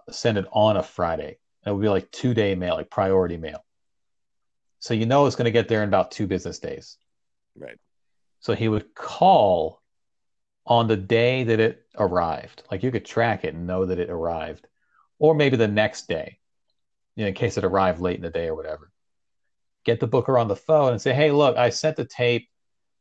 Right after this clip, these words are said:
Speaker 1: Uh, I know you haven't had a chance to watch it yet. I just wanna make sure you guys got it. I sent it. Uh, I wanna make sure you guys actually received it.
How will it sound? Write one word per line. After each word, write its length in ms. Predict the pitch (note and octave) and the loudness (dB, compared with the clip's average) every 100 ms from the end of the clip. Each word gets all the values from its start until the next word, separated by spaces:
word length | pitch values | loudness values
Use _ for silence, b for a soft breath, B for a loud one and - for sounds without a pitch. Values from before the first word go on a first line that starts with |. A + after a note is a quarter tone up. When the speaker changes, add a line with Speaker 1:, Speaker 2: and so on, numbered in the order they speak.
| _ | _
Speaker 1:
Uh, 120 | A2+ A#2+ | 0 2
I 80 | B2+ | 4
know 100 | F#3+ | 4
you 100 | D3+ | 4
haven't 140 | C#3+ | 4
had 40 | B2 | 2
a 80 | A#2 | 0
chance 140 | B2+ | -2
to 80 | A2+ | -2
watch 320 | G2+ G#2 F#2+ | 2 2 0
it 80 | G2+ | -4
yet. 320 | F#2+ F#2 F#2 | -2 -2 -2
I 60 | G2 | -4
just 140 | G2 | -8
wanna 120 | A#2 G#2+ | -8 -6
make 120 | G2+ | -8
sure 120 | - | -8
you 80 | G2 | -6
guys 220 | F#2+ F2 | -4 -6
got 320 | E2+ F#2+ F#2 F#2 | -4 -2 -2 -2
it. 80 | E2+ | -6
I 60 | |
sent 280 | F2 G2+ F#2+ | -8 -8 -4
it. 200 | F#2+ F#2+ | -4 -4
Uh, 60 | F#2 | -4
I 60 | F2+ | -6
wanna 140 | F2+ | -6
make 100 | F#2 | -10
sure 120 | - | -8
you 80 | F2+ | -6
guys 200 | F2 E2+ | -4 -4
actually 260 | F2 - F2+ | -6 -8 -12
received 500 | D#2+ - F2+ F2 E2+ | -12 -10 -10 -10 -8
it. 180 | E2+ | -8